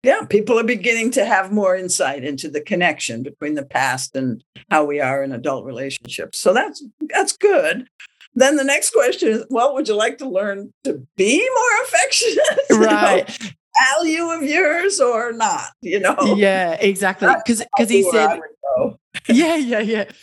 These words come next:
Speaker 2: He said, "You're not the first person who said that."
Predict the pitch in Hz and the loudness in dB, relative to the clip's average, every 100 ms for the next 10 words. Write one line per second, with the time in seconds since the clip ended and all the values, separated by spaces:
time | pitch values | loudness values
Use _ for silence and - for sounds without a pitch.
0 | _ 240 269 240 233 220 214 202 202 190 | _ 0 0 0 0 0 -2 -2 0 0
1 | 190 180 170 180 180 180 170 170 165 160 | 0 -4 -4 -4 -2 -6 -6 -6 -6 -4
2 | 160 160 - - | -6 -4 -4 -6